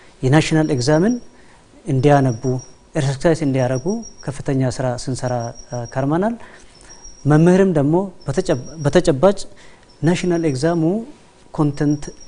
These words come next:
የሚያተኩርበት ቦታ የቱ ጋ ነው? ኤግዛሞቹ ደግሞ ሲዘጋጁ ተማሪዎች አክብደው እንዳያዩ የተማሩት ትምህርት እንደሆነ እንዲ-፣ እንዲገነዘቡ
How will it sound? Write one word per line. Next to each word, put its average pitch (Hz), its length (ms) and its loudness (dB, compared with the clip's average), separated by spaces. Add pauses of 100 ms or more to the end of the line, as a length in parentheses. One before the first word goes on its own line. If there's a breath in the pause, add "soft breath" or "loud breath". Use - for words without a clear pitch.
(180)
የሚያተኩርበት 147 760 0
ቦታ 139 240 0
የቱ 135 280 2
ጋ 123 100 0 (100)
ነው? 110 140 -8 (840 soft breath)
ኤግዛሞቹ 160 460 2 (100)
ደግሞ 160 240 0 (100)
ሲዘጋጁ 147 540 0 (680 loud breath)
ተማሪዎች 160 500 0 (760)
አክብደው 170 420 2
እንዳያዩ 127 400 2 (1200)
የተማሩት 160 580 2 (300)
ትምህርት 165 360 2
እንደሆነ 139 360 2 (260)
እንዲ-፣ 139 380 0
እንዲገነዘቡ 143 640 2